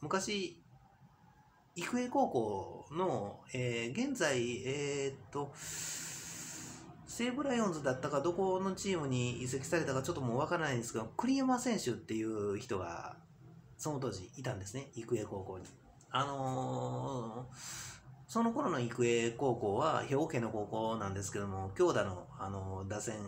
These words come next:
が、まあ、売りだったと言いましょうか。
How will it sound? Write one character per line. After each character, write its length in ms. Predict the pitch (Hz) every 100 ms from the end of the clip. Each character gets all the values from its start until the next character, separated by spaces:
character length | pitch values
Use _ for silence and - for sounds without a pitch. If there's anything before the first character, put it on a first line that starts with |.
| 98 120
が、 340 | 131 113 - - - - - - - - - - - - - - - - - - - - -
ま 140 | 147
あ、 200 | 123 - - - - - - - - - - - - - - - - - _ - - -
売 100 | 143
り 100 | 131
だ 100 | 113
っ 60 |
た 120 | - 98
と 80 |
言 140 | 98 98
い 40 |
ま 140 | 95 95
し 120 | 92
ょ 140 | 82
う 20 |
か。 220 | - -